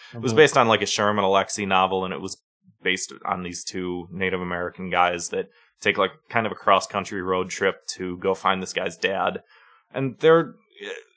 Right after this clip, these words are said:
Speaker 1: it, primarily Native American cast, and they're calling each other Indians and stuff. And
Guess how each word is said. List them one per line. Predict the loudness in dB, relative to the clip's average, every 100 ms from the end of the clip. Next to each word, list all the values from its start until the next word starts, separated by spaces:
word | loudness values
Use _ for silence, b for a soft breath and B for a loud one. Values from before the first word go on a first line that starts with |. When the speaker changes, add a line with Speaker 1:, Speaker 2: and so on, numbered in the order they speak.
| -4
Speaker 1:
it, | -2 -2 -8
primarily | 6 6 8 6 6 4 2
Native | 4 4 2
American | 2 4 2 0 0
cast, | 6 6 4 -2
and | -4
they're | 0
calling | 2 2 0
each | -4 -2
other | 0 0
Indians | -2 -4 -4 -6 -6
and | -8 -6
stuff. | -4 -4 -4 -8
And | -16 -16